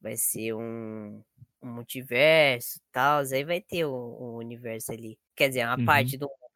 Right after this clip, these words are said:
Speaker 1: que vai ter o Motoqueiro Fantasma, vai ter o Justiceiro,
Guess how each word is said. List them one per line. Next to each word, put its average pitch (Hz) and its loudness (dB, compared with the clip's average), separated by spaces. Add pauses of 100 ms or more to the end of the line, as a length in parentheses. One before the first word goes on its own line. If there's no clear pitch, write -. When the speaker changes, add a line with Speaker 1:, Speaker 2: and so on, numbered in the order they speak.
(100)
Speaker 1:
que - -20
vai 127 -4
ter 123 -4
o 113 -8 (180)
Motoqueiro 113 -10
Fantasma, 131 4 (180)
vai 113 -2
ter 110 -8
o - -10
Justiceiro, 139 0